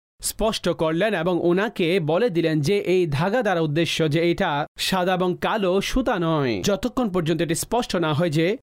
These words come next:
এই কালো দ্বারা উদ্দেশ্য সেই রাতের কালো আবা, আর এই সাদা দ্বারা উদ্দেশ্য সেই ফজর উদ্ভাসিত হওয়া তুলুয়ে ফজর। বুখারী শরীফের রেওয়ায়েত এ ব্যাপারে মওজুদ রয়েছে। আর বললেন,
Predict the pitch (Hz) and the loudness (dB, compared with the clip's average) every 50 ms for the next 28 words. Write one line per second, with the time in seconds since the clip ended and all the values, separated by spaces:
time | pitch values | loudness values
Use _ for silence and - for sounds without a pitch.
0 | _ _ _ - 180 180 175 - - 185 202 254 294 208 214 185 170 165 160 147 | _ _ _ -2 -2 -2 -2 -2 -2 -2 0 0 0 0 0 2 2 0 0 0
1 | 147 175 160 - - 180 180 170 - - 190 175 165 156 151 151 151 165 160 - | 0 0 0 0 0 -2 -2 -2 0 0 2 2 2 2 2 0 -2 -2 -2 0
2 | 202 175 165 147 - 185 160 180 196 180 160 151 - 156 160 160 160 180 156 143 | 0 0 0 -2 -2 -2 -2 0 2 2 2 2 2 0 0 2 2 0 0 2
3 | 147 160 196 233 - _ _ _ _ - - 170 175 175 156 156 165 170 185 202 | 0 0 0 -2 -4 _ _ _ _ -4 -2 0 0 2 2 0 0 0 0 0
4 | 240 - - _ _ - - 175 185 180 - - - 202 196 208 285 220 214 190 | -2 -4 -8 _ _ -6 -2 -2 0 0 0 -2 -2 -2 0 0 0 0 0 0
5 | 170 160 156 151 139 151 156 143 - - - 160 143 147 160 151 - - - 175 | 2 2 0 0 0 0 0 0 -2 -2 0 0 0 0 0 0 0 0 0 0
6 | 147 151 165 190 208 - - - 190 185 156 175 170 - 185 185 160 160 214 254 | 0 0 0 0 -2 -4 -4 -2 -2 0 0 0 0 0 0 0 0 0 -2 -2
7 | - - 185 151 170 151 143 151 156 170 214 220 - - 269 269 294 233 185 170 | 0 -2 -2 -2 0 0 2 2 2 2 0 0 0 0 2 2 4 2 2 0
8 | - 165 165 139 160 151 127 - 147 156 180 165 - 190 226 302 226 - 208 170 | 0 -2 0 0 0 -2 0 0 0 0 0 0 0 0 0 0 -2 -2 -2 -2
9 | 160 - 170 156 165 160 165 170 160 156 170 151 - 175 185 165 170 165 147 170 | -2 0 0 2 2 2 2 2 0 0 -2 -2 0 0 0 2 0 0 0 0
10 | 175 170 151 147 147 160 165 165 165 160 143 160 165 143 131 - - - 165 170 | 0 2 2 2 2 2 4 4 4 2 2 2 2 0 0 -2 -2 0 2 2
11 | 160 147 143 135 - - 160 170 202 311 - _ _ - - 175 170 156 170 196 | 2 2 0 0 0 0 0 0 -2 -4 -6 _ _ -6 -4 -2 -2 0 0 0
12 | 220 180 160 156 165 202 - | 0 0 0 0 0 -2 -4